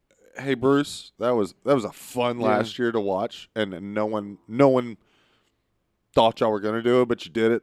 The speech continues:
Speaker 2: Yeah.
Speaker 1: Pull your head out of your own ass. Like,
Speaker 2: Yeah.
Speaker 1: you're not, like, if you were this great, I would have heard about you before you went to the Bucks.
Speaker 2: Right.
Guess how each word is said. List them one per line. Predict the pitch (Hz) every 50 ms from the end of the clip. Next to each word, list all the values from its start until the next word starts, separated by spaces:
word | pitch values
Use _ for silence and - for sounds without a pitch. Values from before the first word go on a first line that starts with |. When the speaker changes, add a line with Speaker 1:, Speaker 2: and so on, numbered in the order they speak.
| _ -
Speaker 2:
Yeah. | 113 120 117 - - _ _ _ _ _ _ _ _ _ _ _ _ _ _ _ _ _ _ _ _ _ _ _ _ _ _ _ - 101 _ -
Speaker 1:
Pull | - 180 170
your | 151 127 117
head | 123 127 120 113
out | 110 104 104
of | 104
your | 101 98 98
own | 95 92 90
ass. | 87 90 90 80 - - - - - 127
Like, | 135 135 131 117 107
Speaker 2:
Yeah. | 104 139
Speaker 1:
you're | 151 151 147
not, | 143 135 131 127 127 131 127 117 95 120
like, | 113 117 117 110 - -
if | 117 107 -
you | 135 170 180
were | 175 165
this | 143 135 147 139 -
great, | - - 117 113 117 127 139 139 - _ -
I | 110 120
would | 135 143 139 120
have | 107 -
heard | - - 113 117 113
about | 101 95 98 98 95 - -
you | 104
before | 95 87 104 95 - - 120 113 110 107
you | 98 98 92
went | 90 92 85
to | - 90
the | 87
Bucks. | 76 80 - 82 80 78 - - -
Speaker 2:
Right. | 127 123 120 117 113 110 113 117 -